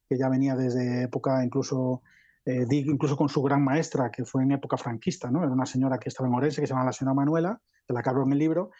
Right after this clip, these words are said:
y fue la que formó a muchos de los grandes, eh, curanderos de la época,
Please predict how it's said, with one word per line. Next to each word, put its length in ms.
y 80
fue 140
la 120
que 100
formó 300
a 60
muchos 340
de 60
los 180
grandes, 500
eh, 280
curanderos 460
de 80
la 140
época, 360